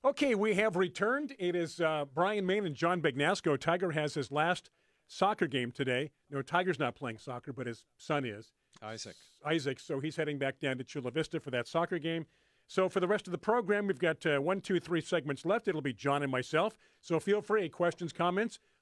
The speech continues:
Speaker 1: Want to refer back to Deborah Lee Baldwin. I'm sure she's still on Facebook on our page, and she's very gracious to put links up there and actually do, do a lot of the legwork and heavy lifting for us. And for that, we thank you, Deborah Lee Baldwin, a great guest. We'll have her on again,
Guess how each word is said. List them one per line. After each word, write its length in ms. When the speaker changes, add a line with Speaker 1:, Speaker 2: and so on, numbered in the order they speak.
Speaker 1:
Want 120
to 40
refer 260
back 240
to 80
Deborah 300
Lee 80
Baldwin. 400
I'm 100
sure 220
she's 200
still 220
on 100
Facebook 440
on 100
our 80
page, 380
and 120
she's 180
very 200
gracious 500
to 100
put 220
links 220
up 160
there 240
and 100
actually 320
do, 200
do 140
a 40
lot 160
of 80
the 80
legwork 480
and 140
heavy 200
lifting 320
for 220
us. 260
And 120
for 100
that, 240
we 100
thank 320
you, 80
Deborah 280
Lee 120
Baldwin, 400
a 40
great 280
guest. 260
We'll 80
have 140
her 100
on 100
again, 280